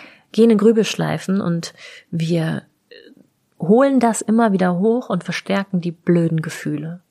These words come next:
Und jetzt habe ich dir gezeigt, dass man das auch mit den guten Gefühlen machen kann, mit denen, die dich stark machen, die dich sicher machen, die dich genießen lassen, das Leben, und die dich wahrnehmen lassen, wie geil das Leben eigentlich ist,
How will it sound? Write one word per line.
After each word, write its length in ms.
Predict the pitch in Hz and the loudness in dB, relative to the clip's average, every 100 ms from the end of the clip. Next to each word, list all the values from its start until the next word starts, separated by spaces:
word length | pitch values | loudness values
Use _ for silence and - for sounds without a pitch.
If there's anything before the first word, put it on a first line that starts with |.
| _ _ _ _ _ _ _ _ _ - _ - | _ _ _ _ _ _ _ _ _ -20 _ -2
Und 120 | 190 | 0
jetzt 140 | 160 - | 0 -2
habe 100 | 175 | -4
ich 80 | |
dir 100 | - | -2
gezeigt, 360 | 202 - 175 - | -2 -2 -6 -6
dass 140 | 170 | -8
man 100 | 175 | -6
das 140 | 170 - | -6 -8
auch 120 | - | -6
mit 100 | 180 | -4
den 120 | 190 | -2
guten 420 | 190 190 - 156 - | -2 -4 -4 -8 -8
Gefühlen 440 | - - 156 147 | -12 -8 -8 -8
machen 320 | 151 - 175 | -12 -12 -14
kann, 260 | - 170 160 | -14 -14 -14
mit 160 | - | -12
denen, 220 | - 165 165 | -8 -6 -6
die 120 | 175 | -6
dich 200 | 175 - | -8 -8
stark 440 | - 180 190 - | -4 -4 -4 -10
machen, 360 | 180 196 - 175 | -14 -12 -10 -12
die 100 | 175 | -10
dich 260 | 170 - - | -10 -10 -6
sicher 420 | 180 196 190 180 | -4 -4 -6 -8
machen, 440 | 160 170 - 196 - - - - - - _ _ - | -8 -12 -12 -12 -14 -20 -20 -18 -20 -20 _ _ -2
die 140 | 185 | -2
dich 340 | 190 175 - | -2 -6 -6
genießen 640 | - 180 175 185 220 - 185 | -2 0 4 4 4 2 0
lassen, 360 | 165 165 170 | -2 -4 -6
das 200 | 156 156 | -6 -6
Leben, 340 | 165 185 208 165 | -2 0 2 0
und 140 | 156 | -2
die 60 | 170 | -4
dich 240 | 170 160 | -6 -4
wahrnehmen 500 | 165 175 202 175 170 | 0 2 2 0 -4
lassen, 420 | 160 160 - 170 | -6 -6 -6 -6
wie 120 | 160 165 | -6 -6
geil 260 | 156 247 | -2 0
das 220 | - - | 0 -2
Leben 280 | 151 147 156 | -6 -6 -8
eigentlich 460 | 151 156 156 156 - | -8 -10 -10 -4 0
ist, 320 | 254 - | 0 0